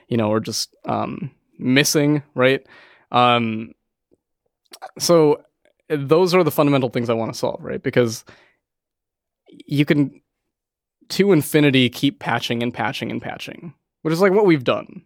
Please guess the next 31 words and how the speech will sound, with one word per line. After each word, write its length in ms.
right? 240
And 140
it 20
makes 240
sense 260
because 280
of 80
how 180
ubiquitous, 640
like, 140
these 160
technologies 480
are. 200
You 120
wanna 160
work 240
with 120
what's 240
there, 260
right? 260
But 100
man, 220
I, 220
like, 260
<sighs> 40
in 140
four, 320
in, 160
like, 200
twenty 320
years, 540